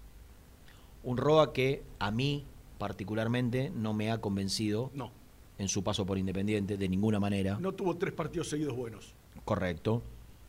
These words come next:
Speaker 1: Pero ¿sabés qué me hace ruido?
Speaker 2: Que Gaby lo
Speaker 1: Que lo
Speaker 2: quiera
Speaker 1: quiera
Speaker 2: tanto.
Speaker 1: Milito. Que si Milito lo quiere, por algo, por algo es.
Speaker 2: Pero ¿sabés qué pasa, Rena? Vos
Speaker 1: Y ayer quiero decirte algo.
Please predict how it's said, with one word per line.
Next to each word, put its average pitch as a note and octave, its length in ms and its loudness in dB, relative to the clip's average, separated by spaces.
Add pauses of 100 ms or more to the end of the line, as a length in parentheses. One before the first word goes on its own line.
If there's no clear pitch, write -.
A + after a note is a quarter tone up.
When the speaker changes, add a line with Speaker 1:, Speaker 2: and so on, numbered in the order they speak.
(520)
Speaker 1:
Pero A#2 160 0
¿sabés C#3 240 4
qué D3+ 120 0
me C#3+ 80 4
hace C#3 180 2
ruido? B2+ 420 4 (1900)
Speaker 2:
Que C3+ 80 -14
Gaby A#2 200 -8
lo - 80 -8
Speaker 1:
Que A2 100 2
lo G2 100 6
Speaker 2:
quiera - 20 6
Speaker 1:
quiera F#2+ 160 0
Speaker 2:
tanto. F#2+ 120 0
Speaker 1:
Milito. E2+ 220 -8 (1200)
Que D3 100 6
si C3+ 160 6
Milito F#3 300 12
lo G3 120 12
quiere, F#3+ 460 12 (3000)
por C#3+ 220 8
algo, D#3+ 500 10 (180)
por C3+ 200 4
algo C3+ 300 8
es. - 280 -2 (500)
Speaker 2:
Pero F4 140 -6
¿sabés A4+ 180 -2
qué - 80 -4
pasa, A#3+ 280 -4
Rena? F#3+ 240 0
Vos E3+ 220 2
Speaker 1:
Y D#3+ 60 12
ayer G3 240 12
quiero F#3+ 160 12
decirte E3 380 12
algo. A2 360 10